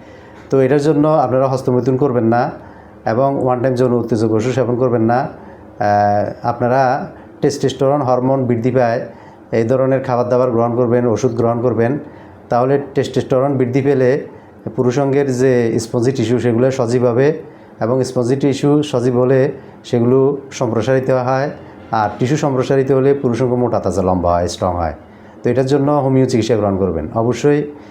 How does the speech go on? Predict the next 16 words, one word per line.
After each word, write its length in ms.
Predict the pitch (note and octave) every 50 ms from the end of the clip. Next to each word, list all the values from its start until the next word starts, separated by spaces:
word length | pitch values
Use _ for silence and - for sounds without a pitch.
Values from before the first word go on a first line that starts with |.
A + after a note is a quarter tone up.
| - - - - -
আপনারা 320 | A2 G#2 A2+ A#2+ B2 C3
ক্লাসিক্যাল 440 | B2+ C3+ B2+ A2 - B2 A#2 B2+ B2
হোমিওপ্যাথিক 480 | B2 B2+ B2 A2+ A2+ A2+ A2+ A#2+ A2+ A2+ - - -
ডাক্তারের 380 | - B2 A#2 - - A2+ G2+ G2+
শরণাপন্ন 680 | G2+ - A2+ A2 A2 A2 A#2 G#2+ A2+ A#2 A2+ A2+ A#2
হয়ে 200 | A2+ A2 A#2 C3
চিকিৎসা 320 | B2 - - F#2 - - F#2+
গ্রহণ 220 | F2+ F#2 F2+ E2+
করবেন। 280 | D#2+ F#2+ E2+ D#2 D#2+ C#2
আহ, 840 | - - - - - - - - - - - - - G2+ G2 G2 G3
তাহলে 320 | G3 - A#2 A2+ A#2+ B2+
ডাক্তার 240 | B2 C3 A2+ A#2 A#2+
সাহেব 220 | A2 - C#3 B2+ B2
নির্দিষ্ট 320 | B2 A2+ A#2 A#2 A2+ -
সময়কাল 400 | A#2+ B2 B2 B2 B2+ A#2 B2+ B2+
ওষুধ 200 | A#2 G#2 B2 B2